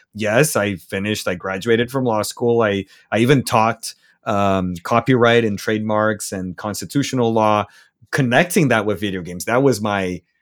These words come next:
my silver lining, right? I s-, looked at what, uh, generally speaking, society thought would be the best approach for my life. I combined that with what I considered to be my passion, my fuel, and thankfully,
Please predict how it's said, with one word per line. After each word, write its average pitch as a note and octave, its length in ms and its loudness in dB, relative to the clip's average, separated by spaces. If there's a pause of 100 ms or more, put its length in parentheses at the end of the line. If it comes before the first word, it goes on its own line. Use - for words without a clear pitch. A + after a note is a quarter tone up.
(160)
my G2+ 160 -4
silver G#2+ 380 2
lining, F2 400 -4 (100)
right? G2+ 440 0
I G2 160 2
s-, - 360 -8
looked D#3 320 4
at D#3+ 120 4
what, D3 360 0 (440)
uh, A#2 200 2
generally B2+ 440 2
speaking, A#2 800 -2
society A#2 960 2 (280)
thought A#2+ 300 2
would A2+ 160 2
be A2 160 0
the G#2+ 120 2
best G#2+ 340 0
approach G#2+ 360 0
for G#2+ 120 -4
my G2 140 0
life. F3 440 2 (440)
I G#2+ 300 -2
combined C3 500 2
that C3 260 2
with A#2 240 -4
what A2 340 0
I A#2+ 180 -2
considered B2 500 -4
to A#2+ 80 -8
be A2+ 180 -2
my A2 180 -2
passion, G#2+ 480 -4
my G2+ 180 -2
fuel, E3 520 4 (340)
and G#2+ 220 -6
thankfully, G2+ 640 -4